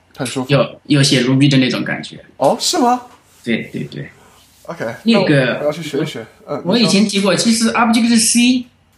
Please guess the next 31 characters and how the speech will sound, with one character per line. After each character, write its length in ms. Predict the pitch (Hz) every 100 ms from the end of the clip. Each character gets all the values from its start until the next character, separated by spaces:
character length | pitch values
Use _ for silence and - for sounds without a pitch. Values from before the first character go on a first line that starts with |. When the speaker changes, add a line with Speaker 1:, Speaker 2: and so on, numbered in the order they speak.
| _ _ _ -
Speaker 2:
在 160 | 220
很 180 | 175 156
多 120 | 208
情 140 | - 175
况 120 | 190
下 160 | 180
它 120 | 165 196
跟 160 | 196 165
Ruby 200 | 180 190
有 80 |
点 160 | 170 131
像 280 | - 156 -
的， 120 | - - _
因 80 | 185
为 60 |
它 180 | 190 196
有 120 | 190
很 200 | 185 147
多 140 | 139 170
地 180 | 185 180
方 120 | 175
是 100 | 170
从 160 | -
Smalltalk 520 | 147 160 151 156 180 143
那 100 | 139
边 120 | 127
学 200 | - -
来 180 | - -
的。 380 | - - - 160
Speaker 1:
啊 40 |
哈。 180 | 165